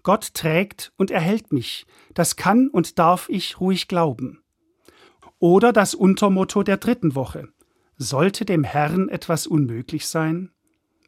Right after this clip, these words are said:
Die Bibel erzählt, Sarah bekommt trotz ihres hohen Alters doch noch ein Kind. Was unmöglich schien, wird doch noch wahr. Die Bibel ist voller Geschichten über solche Wunder.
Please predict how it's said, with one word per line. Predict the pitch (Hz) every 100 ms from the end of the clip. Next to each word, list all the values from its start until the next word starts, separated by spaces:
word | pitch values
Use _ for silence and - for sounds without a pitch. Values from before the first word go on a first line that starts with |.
| -
Die | 180
Bibel | 214 240
erzählt, | 220 175 - 175 175 220 - - - - -
Sarah | 160 147 170 208 233
bekommt | 226 175 - 170 -
trotz | - 208 208 262
ihres | 214 190 -
hohen | 165 185 -
Alters | 151 156 - 170 -
doch | 160
noch | 175 160
ein | 175 170
Kind. | - 160 113 - - _ _ _ _ -
Was | 131
unmöglich | - 196 233 208 170 190 190 -
schien, | - 175 180 - - _
wird | 160 - -
doch | 202 -
noch | 185 147 160
wahr. | 190 170 120 - _ _ _ _ 170
Die |
Bibel | 139 214 214 226 208 - -
ist | - -
voller | - 233 240
Geschichten | 180 - 240 - - 208
über | 202 175
solche | 160 175 - 185
Wunder. | 202 165 131 117